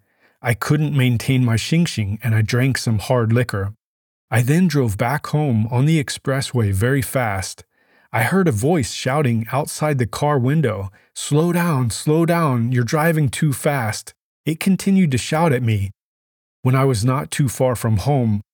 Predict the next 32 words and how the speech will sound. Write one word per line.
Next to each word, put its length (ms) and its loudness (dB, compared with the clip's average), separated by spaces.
my 160 0
car 360 -2
crashed 520 -4
into 300 2
a 60 0
protective 600 -2
fence 460 -2
on 100 2
the 80 2
side 320 0
of 80 -2
the 100 -2
road. 440 0
But 120 0
both 380 -2
my 180 2
car 480 -2
and 360 2
I 240 2
were 160 0
fine. 540 -2
Master 480 -2
protected 640 -2
me. 240 -2
Part 280 -2
three. 540 0
My 180 2
wife 480 0
also 360 0
started 500 0
practicing 640 -2
Dafa. 500 -4